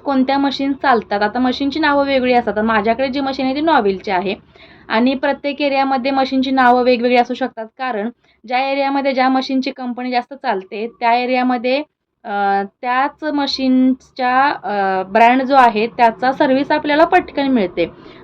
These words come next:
So आपल्याला, "मला हीच मशीन पाहिजे, मला तीच मशीन पाहिजे," असं म्हणून सुद्धा चालत नाही. आता माझाच तुम्हाला अनुभव सांगतेय. मी जेव्हा मुंबईला होते तेव्हा माझ्याकडे सिंगल मेरिटच्या मशीन होत्या,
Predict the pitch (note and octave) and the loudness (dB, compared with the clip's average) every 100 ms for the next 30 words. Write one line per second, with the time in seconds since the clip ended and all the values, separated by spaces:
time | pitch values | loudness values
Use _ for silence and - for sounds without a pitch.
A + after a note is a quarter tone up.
0 | - D#4 D#4 D4+ D4+ D4+ D#4 D#4+ - - | 4 6 6 4 4 6 6 4 -2 -20
1 | - A#3+ C4 D4+ C#4 D4 C#4 C#4+ C#4+ C#4 | -4 2 4 4 4 2 0 0 0 0
2 | C4 B3 A3 A#3 A#3+ A#3+ C4 C#4 C4 C4 | 4 4 6 4 4 4 2 -4 -6 -6
3 | C4 B3 B3 A3+ A#3 A#3+ C4 B3+ B3 B3+ | -2 -2 2 2 4 4 4 2 4 2
4 | C4 A3 C4 C#4 - A3+ A3 G#3 G#3+ A#3+ | 0 0 0 2 2 0 0 -2 0 2
5 | A#3+ A#3 C4 C#4 C4+ B3+ A#3+ B3 B3 G3 | 4 4 0 0 2 4 4 2 0 -4
6 | G3+ G3+ G#3 B3+ - - - C4 D#4 D#4 | -4 -4 -4 -4 -10 -20 -8 0 4 4
7 | D4+ C4 C4+ C#4+ C#4+ A#3 A#3 A#3+ B3 A#3+ | 6 4 4 4 4 4 2 2 2 4
8 | A#3+ A#3+ C4+ D#4 B3+ A#3+ B3+ A#3+ A#3 C4 | 2 2 0 2 2 4 4 4 2 2
9 | B3 B3 B3 A#3+ G#3 F3+ | 0 0 0 0 0 0